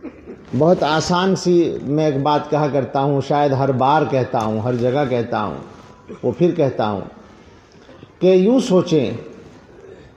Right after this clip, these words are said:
کہ میری زندگی آج کل جیسی گزر رہی ہے، جب سے بھی میں گویا بڑا ہوا ہوں، مکلف ہوا ہوں اللہ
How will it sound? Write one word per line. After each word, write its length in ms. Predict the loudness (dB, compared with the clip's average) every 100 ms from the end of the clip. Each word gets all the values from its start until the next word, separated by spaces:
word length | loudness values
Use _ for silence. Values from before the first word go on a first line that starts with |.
| _ -20 -20 -20 -20 -20 -20 -20 -12 0
کہ 120 | 2
میری 400 | 4 6 6 6
زندگی 520 | 4 4 4 4 4 2
آج 320 | 2 2 2
کل 220 | 4 4
جیسی 280 | 4 2 2
گزر 260 | 2 4 4
رہی 260 | 4 4
ہے، 60 | 2
جب 200 | 2 0
سے 180 | 2 2
بھی 180 | 2 -2 -6 -16 -14 -12
میں 520 | -10 -4 0 0 -2 -6 -2
گویا 200 | 0 2
بڑا 340 | 0 2 2
ہوا 240 | 2 2 2
ہوں، 300 | 0 -2 -2
مکلف 580 | -4 0 2 4 2 2
ہوا 180 | 0
ہوں 140 | 0 0
اللہ 220 | 0